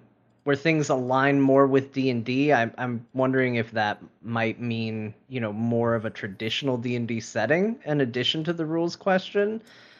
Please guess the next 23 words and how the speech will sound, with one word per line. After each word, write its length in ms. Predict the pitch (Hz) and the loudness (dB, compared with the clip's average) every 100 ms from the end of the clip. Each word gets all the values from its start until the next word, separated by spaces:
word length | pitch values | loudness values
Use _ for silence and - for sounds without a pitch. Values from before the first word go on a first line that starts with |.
| - | -4
And 220 | 113 123 | -2 0
so 240 | 120 135 131 | 4 6 6
I 180 | 127 175 | 8 8
actually 260 | 220 220 | 8 4
get 300 | 165 135 170 | 2 2 0
to 120 | - 123 | -2 -10
play 560 | - - 143 175 202 | -10 2 4 6 6
in 360 | 196 127 110 104 | 2 -2 -4 -4
one 380 | 107 95 98 135 | -4 -2 -2 -2
that's 260 | 123 110 - | 0 -2 -2
more, 560 | 113 107 107 104 110 | -2 0 0 0 -2
it's 140 | 123 - | -4 -6
still 240 | - 147 | 2 2
homebrew, 720 | 127 - 123 127 131 147 151 160 | 2 0 -2 0 2 2 2 2
but 160 | 127 | 0
it's 200 | 110 113 | -2 -2
definitely 720 | 117 113 127 120 110 113 107 | -2 -2 0 -4 -2 -4 -2
a 100 | 107 | -2
little 240 | 113 110 110 | -2 -2 -4
more 300 | 110 107 110 | -2 -2 -2
high 340 | - 107 101 | -2 -4 -4
fantasy. 840 | - - 95 104 139 - 170 196 254 - - - _ _ - | -6 -8 -6 -4 -6 -8 -8 -8 -12 -20 -20 -20 _ _ 0
And 680 | 139 139 135 135 139 135 | 4 6 6 6 4 2